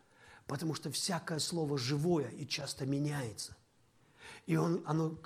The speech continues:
живое, оно не, не, не ста-, не, не стагничное, ну, не мертвое, это не буквы на бумаге, это жизнь.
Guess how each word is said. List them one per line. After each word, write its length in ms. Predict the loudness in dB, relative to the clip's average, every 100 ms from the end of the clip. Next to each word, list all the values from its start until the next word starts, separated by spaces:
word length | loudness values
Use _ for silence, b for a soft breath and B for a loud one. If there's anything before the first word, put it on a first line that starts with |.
| -4
живое, 560 | 0 2 4 4 2
оно 180 | 2 2
не, 160 | 2 2
не, 240 | 2 2
не 220 | 2 2
ста-, 260 | 0 -2 -4 0
не, 180 | 2
не 180 | 4 2
стагничное, 920 | 0 -2 0 2 4 4 2 -2 0 2
ну, 240 | 2 2 B
не 100 | 2
мертвое, 480 | 4 4 4 4 0
это 140 | 0 2
не 160 | 4
буквы 580 | 6 4 4 2 2 0 B B B
на 120 | 0
бумаге, 540 | 2 2 2 -2 -8 -14 b b b -10
это 220 | -4 -2
жизнь. 500 | 2 2 0 -2